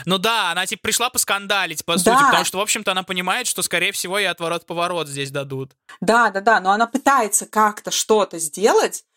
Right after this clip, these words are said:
Speaker 2: но это происходит не с, э, вот этим состоянием того, что,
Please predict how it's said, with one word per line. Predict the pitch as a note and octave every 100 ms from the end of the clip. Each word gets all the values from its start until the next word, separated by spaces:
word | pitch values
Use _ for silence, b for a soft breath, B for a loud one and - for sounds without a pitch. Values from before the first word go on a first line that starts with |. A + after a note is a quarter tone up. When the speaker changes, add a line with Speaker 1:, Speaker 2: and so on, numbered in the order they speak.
| _ -
Speaker 2:
но | G3+
это | A3 A#3+
происходит | - F#3 - - B3+ F4 C4
не | G3 G#3 A3+ G#3+
с, | - -
э, | G3+ G3+ F#3+
вот | F3+ F#3
этим | C#4+ -
состоянием | - A3+ A3 G#3+ A3 F#3 F3+
того, | F#3 G#3
что, | G#3 - F3+ F3+ E3+